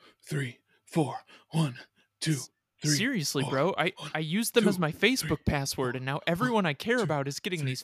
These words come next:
Speaker 2: fake
Speaker 1: four.
Speaker 2: spam
Speaker 1: One,
Speaker 2: messages from me.
Speaker 1: two, three,
Speaker 2: Uh,
Speaker 1: four.
Speaker 2: how am I supposed to make that
Speaker 1: One,
Speaker 2: stop?
Speaker 1: two, four.
Speaker 2: I want some
Speaker 1: One,
Speaker 2: friggin'
Speaker 1: two,
Speaker 2: answers.
Speaker 1: three,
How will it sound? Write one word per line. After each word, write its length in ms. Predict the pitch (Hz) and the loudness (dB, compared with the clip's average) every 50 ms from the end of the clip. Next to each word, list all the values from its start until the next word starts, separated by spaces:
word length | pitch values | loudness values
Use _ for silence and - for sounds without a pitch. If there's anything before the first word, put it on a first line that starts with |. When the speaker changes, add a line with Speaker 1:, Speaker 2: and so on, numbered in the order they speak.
| - _ | -2 _
Speaker 2:
fake 240 | - 226 214 - - | 2 2 2 0 0
Speaker 1:
four. 120 | - 160 151 | -2 -2 0
Speaker 2:
spam 220 | - - 185 202 233 226 | 0 0 2 2 4 2
Speaker 1:
One, 80 | 180 | 2
Speaker 2:
messages 420 | 151 147 131 - 147 120 - 131 - | 0 -2 -2 -2 -4 -6 -6 -10 -6
from 220 | - - 127 120 | -4 -4 -4 -4
me. 100 | 117 113 | -6 -6
Speaker 1:
two, 140 | 113 160 151 - _ _ _ _ _ _ _ | -8 -8 -10 -12 _ _ _ _ _ _ _
three, 220 | - 156 156 - - _ - | -6 -6 -6 -6 -10 _ -14
Speaker 2:
Uh, 60 | - - _ _ - - | -14 -14 _ _ -8 -8
Speaker 1:
four. 140 | 165 147 - - | -6 -6 -8 -8
Speaker 2:
how 120 | - 208 240 | -2 0 2
am 80 | 240 240 | 2 2
I 40 | 220 | 2
supposed 320 | - - 247 240 - - | 2 2 2 2 2 0
to 80 | 262 233 | 0 0
make 200 | 233 240 202 - | -2 -2 -2 -2
that 60 | 254 | -4
Speaker 1:
One, 80 | 220 - | -4 -2
Speaker 2:
stop? 460 | - - - - 311 - 381 311 302 | -2 -2 0 2 2 2 2 0 0
Speaker 1:
two, 120 | - - - - _ _ _ _ _ _ - | -2 -4 -4 -6 _ _ _ _ _ _ -14
four. 160 | - - 147 - | -12 -12 -6 -4
Speaker 2:
I 60 | 175 | 2
want 200 | 190 277 294 254 | 2 4 4 4
some 160 | - - 214 175 | 2 2 2 0
Speaker 1:
One, 120 | 151 - | 0 0
Speaker 2:
friggin' 280 | 311 311 269 254 269 247 | 0 2 2 2 2 4
Speaker 1:
two, 40 | |
Speaker 2:
answers. 680 | 254 285 202 - 170 165 156 180 170 147 131 - - - - | 4 4 4 4 4 4 4 2 2 0 0 -2 -2 -4 0
Speaker 1:
three, 240 | - 180 165 139 | 0 0 -2 -2